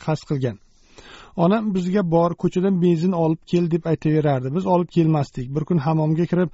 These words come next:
ustidagi ko'ylak va lozimiga shunday o't qo'yib yuboribdi. Ko'ylak sintetikadan bo'lgani uchun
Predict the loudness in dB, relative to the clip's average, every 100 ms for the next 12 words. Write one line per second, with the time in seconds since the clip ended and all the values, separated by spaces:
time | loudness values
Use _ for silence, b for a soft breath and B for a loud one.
0 | B B -10 -4 0 0 2 0 2 0
1 | 0 0 2 2 0 0 0 0 0 -2
2 | -2 0 0 2 2 2 0 -12 -12 B
3 | B 0 2 2 0 0 0 0 0 0
4 | 0 2 2 2 2 2 2